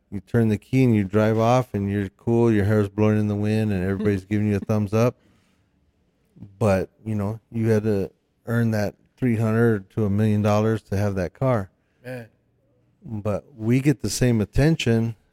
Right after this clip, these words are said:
Speaker 1: as those cars when we're on the street 'cause we have one of ones. But people don't know, yeah, we didn't spend three hundred grand on it, or up to a million, whatever.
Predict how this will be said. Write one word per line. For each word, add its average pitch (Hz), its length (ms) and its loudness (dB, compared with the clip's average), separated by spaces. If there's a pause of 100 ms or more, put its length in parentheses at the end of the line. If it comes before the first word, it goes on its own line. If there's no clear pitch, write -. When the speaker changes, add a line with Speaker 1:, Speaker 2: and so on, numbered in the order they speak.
Speaker 1:
as 98 140 -10
those 107 240 0
cars 110 320 0
when 104 300 -2
we're 131 180 2
on 127 100 2
the 98 80 -2
street 107 440 -4
'cause 98 120 -4
we 113 180 -2
have 101 220 0
one 107 200 0
of 95 120 -6
ones. 110 460 -4 (1000)
But 101 220 -6
people 120 300 0
don't 107 280 0
know, 110 460 2 (440)
yeah, 113 260 2
we 113 160 4
didn't 107 180 0
spend 107 300 -2
three 110 160 -2
hundred 104 320 0
grand 110 320 -2
on 123 180 0
it, 131 200 -2 (1200)
or 90 260 -4
up 90 200 -4
to 117 140 0
a 107 60 2
million, 117 380 0
whatever. 120 460 -2